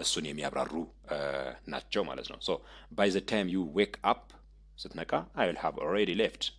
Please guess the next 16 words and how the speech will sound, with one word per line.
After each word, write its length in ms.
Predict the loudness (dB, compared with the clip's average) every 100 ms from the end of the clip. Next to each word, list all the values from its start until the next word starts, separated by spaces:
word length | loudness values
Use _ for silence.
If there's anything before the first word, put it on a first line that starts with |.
| -10
እኔ 120 | -8
እኮ 120 | -2 -2
ቀድሜ 260 | -2 -4 -4
ሄጃለሁ። 500 | -4 -6 -6 -8 -18 -18 4
ስለዚህ 300 | 6 6 2
እነዚህ 360 | 2 4 4
በዚህ 220 | 4 2 0
በኩል 260 | 0 2
ያሉት፣ 340 | 2 2 0 -4 -12 -20 -20 -20 -20 -20 -16 2
እ፣ 120 | 6 8 8 6 2 -2 -4 -6 -10 -12 -12 -14 -14 -14 -14 -16 -20 -20 -20 -20 -20 -20 -20 -20 2
ፈርስት 340 | 4 4 0 -8 -12 -20 0 2
አክሽን 420 | 6 6 6 2 -10 -20 -10
ናቸው። 360 | -6 -4 -6 -12 -16 -20 -20 -20 -20 -20 -20 -20 -20 -20 -20 -20 -20 -8
ሶሪ፣ 220 | 0 0 0 -8 -14
እዚህ 160 | -8 -4
ጋር 140 | -4